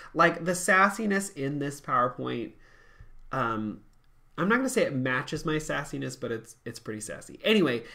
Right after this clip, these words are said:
they walk away, they find the hole, they're trying to find a way. He explains, you know, how you read it, how you count it, and then he goes, "Oh my gosh, there's a note for almost, or there's a rest for almost every note the friend, neighbor that we know, e-,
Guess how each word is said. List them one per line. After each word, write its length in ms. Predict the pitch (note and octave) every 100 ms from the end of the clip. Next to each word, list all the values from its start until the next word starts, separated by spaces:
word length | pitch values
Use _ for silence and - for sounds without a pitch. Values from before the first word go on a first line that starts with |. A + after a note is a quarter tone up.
| - -
they 100 | D3+
walk 300 | D#3+ D#3 E3+
away, 260 | D3+ C#3
they 100 | C#3+
find 240 | C#3+ C#3+ C#3+
the 60 |
hole, 360 | C3+ B2+ B2 B2
they're 140 | C3+
trying 220 | C#3 F3+ F#3+
to 80 |
find 180 | F#3+ F3+
a 60 | D#3+
way. 260 | D3 -
He 140 | E3 F3
explains, 480 | D#3+ - D#3 D#3 D3+
you 60 |
know, 80 | C3+
how 200 | C3+ C#3
you 100 | C#3
read 200 | B2+ B2+
it, 80 | G#2+
how 100 | B2
you 120 | B2
count 360 | - A#2+ A#2+ A#2+
it, 240 | A2+ - - - -
and 120 | C#3+
then 100 | D3
he 60 | D3+
goes, 220 | C3 B2+ E3+
"Oh 80 |
my 100 | G3+
gosh, 260 | G3+ B2 C3
there's 320 | - D#3+ E3
a 40 | E3+
note 240 | D#3+ B2+
for 140 | - -
almost, 340 | A#2 A#2+ - -
or 100 | D#3
there's 220 | D3+ D#3 F3+
a 40 |
rest 240 | D#3+ D3
for 100 | -
almost 280 | A#2 A#2+ -
every 260 | D3 E3 F#3
note 380 | D3+ C#3 - B2+
the 140 | B2
friend, 360 | - C3 A#2+ - _ -
neighbor 240 | C#3+ C3+
that 140 | B2+ -
we 100 | B2+
know, 560 | C#3 E3+ A2 G#2 D3+ - - - -
e-, 180 | C#3+